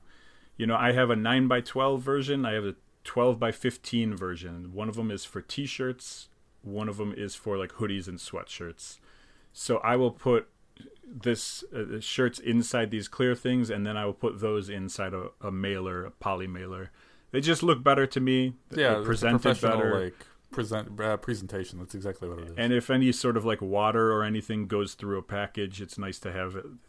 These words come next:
Speaker 1: you know, that clear thing. And these are very cheap. It's ten bucks for a hundred of 'em, twenty bucks for two hundred of 'em. Uh, but something I did this time around, which I didn't do before, you see all those words on there.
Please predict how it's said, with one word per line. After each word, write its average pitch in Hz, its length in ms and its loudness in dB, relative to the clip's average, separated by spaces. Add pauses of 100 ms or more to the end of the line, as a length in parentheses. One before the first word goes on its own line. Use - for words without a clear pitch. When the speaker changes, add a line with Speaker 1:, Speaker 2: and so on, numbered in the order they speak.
Speaker 1:
you 120 100 0
know, 101 100 0
that 92 220 -4
clear 104 240 -4
thing. 117 240 0
And 143 140 2
these 170 160 6
are 165 60 4
very 147 260 6
cheap. 113 400 -2
It's - 120 -8
ten 117 280 2
bucks 107 240 0
for 101 180 -2
a 87 60 -4
hundred 104 400 -2
of 101 120 0
'em, 104 200 -8 (100)
twenty 104 300 -2
bucks 95 340 -6
for 95 280 -8 (200)
two 104 220 -4
hundred 95 340 -6
of 95 140 -4
'em. 101 120 -4 (400)
Uh, 113 120 4
but - 120 2
something 160 280 2
I 151 40 8
did 135 280 4 (420)
this 127 480 2
time 127 280 4
around, 110 640 2
which 113 160 -4
I 110 80 2
didn't 117 240 4
do 110 160 -2
before, 113 500 4
you 110 120 0
see 135 180 0
all 135 80 6
those 120 180 2
words 117 420 6
on 95 200 0
there. 95 280 -4